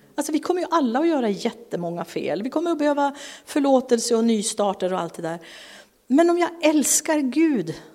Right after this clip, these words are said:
vad börjar liksom dofta i mig? Det här skulle jag vilja jobba med, eller de här människorna skulle jag vilja nå, eller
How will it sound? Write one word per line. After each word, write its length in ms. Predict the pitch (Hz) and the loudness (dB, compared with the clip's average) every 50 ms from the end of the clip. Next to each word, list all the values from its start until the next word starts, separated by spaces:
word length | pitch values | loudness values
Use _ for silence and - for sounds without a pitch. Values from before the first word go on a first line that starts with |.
| _ _ _ | _ _ _
vad 280 | 247 202 240 311 311 | -12 0 2 2 2
börjar 320 | 302 330 320 302 311 302 294 | 4 2 2 4 4 2 2
liksom 380 | 294 277 - 294 277 269 247 | 0 -2 -2 0 2 0 2
dofta 540 | 247 311 294 - - - - - - 311 285 | 0 -2 -4 -4 -6 -14 -14 -6 -4 -2 -2
i 180 | 254 214 180 165 | -2 -4 -4 -6
mig? 360 | 165 165 160 165 170 165 - - - - - - - - | -4 -4 -4 -4 -6 -8 -12 -20 -20 -20 -20 -20 -18 -6
Det 80 | - | -4
här 340 | 262 - - - 311 285 247 | -4 -4 -2 -4 -4 -6 -4
skulle 320 | 220 - - - 226 196 196 | -6 -6 -6 -6 -6 -6 -6
jag 80 | 180 | -6
vilja 280 | 180 175 165 170 165 156 - - - - - - - - - | -6 -8 -8 -8 -10 -10 -12 -16 -20 -20 -20 -20 -20 -20 -8
jobba 420 | 160 196 190 165 160 - 185 180 | -2 -2 -2 -2 -4 -6 -4 -4
med, 320 | 175 180 180 175 175 175 | -4 -6 -8 -8 -8 -10
eller 140 | 180 175 185 185 | -8 -8 -8 -2
de 140 | - 240 247 | -2 -2 -2
här 240 | 233 - 339 320 302 | 0 -2 -2 0 2
människorna 500 | 262 240 214 202 190 - - 180 180 170 | 2 2 2 0 -2 -4 -4 -8 -10 -10
skulle 180 | - - 196 | -4 -4 -4
jag 60 | 175 | -4
vilja 200 | 175 175 175 175 | -4 -6 -6 -6
nå, 440 | 175 180 175 175 170 165 165 175 175 | -6 -6 -6 -6 -6 -8 -8 -8 -8
eller 280 | 170 170 185 185 185 | -6 -4 -4 -4 -6